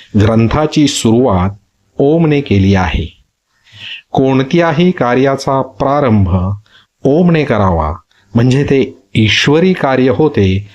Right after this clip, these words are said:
असे भगवंतानी गीतेमध्ये अठराव्या अध्यायात सांगितले आहे. ओंकार हेच गणेशाचे, परमात्म्याचे नामरूप,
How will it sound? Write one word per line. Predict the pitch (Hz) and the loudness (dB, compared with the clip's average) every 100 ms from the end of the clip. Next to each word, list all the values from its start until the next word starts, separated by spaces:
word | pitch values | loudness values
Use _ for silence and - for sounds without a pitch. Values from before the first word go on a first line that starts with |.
| _ | _
असे | 120 113 | -4 0
भगवंतानी | 127 104 104 123 135 131 127 123 | 2 2 2 2 0 2 0 0
गीतेमध्ये | 98 104 104 123 127 113 104 - 131 90 | 0 0 2 2 2 2 0 0 0 0
अठराव्या | 90 117 123 123 123 | 0 0 0 0 0
अध्यायात | 104 87 - 101 107 | -2 -2 0 0 0
सांगितले | 101 - 90 92 92 92 | -2 -2 0 0 0 0
आहे. | 87 - - - _ _ _ _ _ _ _ _ _ _ _ _ _ _ - | 0 -4 -10 -14 _ _ _ _ _ _ _ _ _ _ _ _ _ _ -2
ओंकार | 98 104 101 127 113 | 2 4 4 2 0
हेच | 101 127 120 92 82 - 73 - _ - - - | -2 -2 0 0 -4 -10 -10 -12 _ -20 -10 -2
गणेशाचे, | 85 104 120 117 117 107 107 90 76 73 _ _ _ _ _ - | 0 2 0 0 0 0 0 -2 -4 -8 _ _ _ _ _ -4
परमात्म्याचे | 92 107 123 123 117 104 101 - 69 - _ _ _ 98 | 0 2 0 0 0 0 0 -4 -8 -16 _ _ _ 0
नामरूप, | 95 107 117 101 110 95 76 | 2 2 2 2 2 0 -2